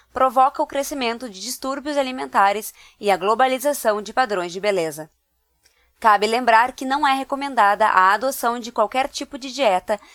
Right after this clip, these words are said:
sem a orientação de um profissional da saúde,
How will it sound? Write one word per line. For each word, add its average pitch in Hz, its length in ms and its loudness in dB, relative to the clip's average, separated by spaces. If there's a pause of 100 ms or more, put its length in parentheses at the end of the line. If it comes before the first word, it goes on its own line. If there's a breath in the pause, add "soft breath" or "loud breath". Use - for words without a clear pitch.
(100)
sem 277 320 0
a 226 100 6
orientação 247 680 -2
de 226 100 -10
um 247 60 -8
profissional 233 520 0
da 196 80 -2
saúde, 202 540 -4